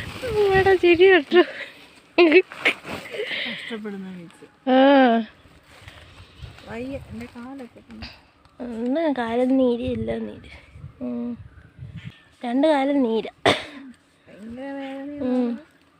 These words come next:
Speaker 1: കഷ്ടപ്പെടുന്നതിന് നമുക്ക്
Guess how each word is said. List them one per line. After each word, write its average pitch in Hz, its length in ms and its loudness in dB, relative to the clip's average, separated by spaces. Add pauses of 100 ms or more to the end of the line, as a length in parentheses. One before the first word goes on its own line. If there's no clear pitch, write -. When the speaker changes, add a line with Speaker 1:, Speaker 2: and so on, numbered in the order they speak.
(1500)
Speaker 1:
കഷ്ടപ്പെടുന്നതിന് 381 1500 -2
നമുക്ക് 320 600 -2